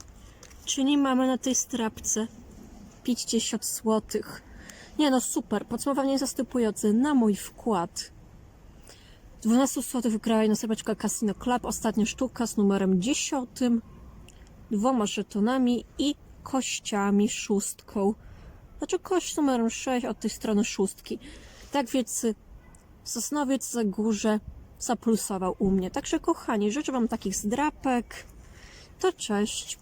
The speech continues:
pa, pa. Tutaj wam dokładnie pokazuję, to pięćdziesiąt złotych.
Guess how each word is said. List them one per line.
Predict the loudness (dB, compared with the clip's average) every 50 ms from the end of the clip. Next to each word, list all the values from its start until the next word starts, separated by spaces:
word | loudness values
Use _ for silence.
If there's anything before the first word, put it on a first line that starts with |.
| -14 -12
pa, | -12 -12 -14 -6 -2
pa. | 0 0 2 0 0 -2 -6 -12 -20 -20 -20 -20 -20 -20 -20 _ _ _ _ _ _ _ -20 -20 -20 -20 -20 -20 -20 -18 -18 -18 -18 -18 -20 -20 -20 -10 -6
Tutaj | -4 -2 0 0 0 2
wam | 4 2 2 4
dokładnie | 2 2 4 4 4 4 4 2
pokazuję, | 0 0 -4 -2 0 -2 -2 0 0 2 4 6 6 6
to | 4 4 4 4 4 4
pięćdziesiąt | 2 -2 -4 -4 -4 -2 0 0 0 0 0 -2
złotych. | 0 0 0 2 4 4 2 2 0 -4 -2 -2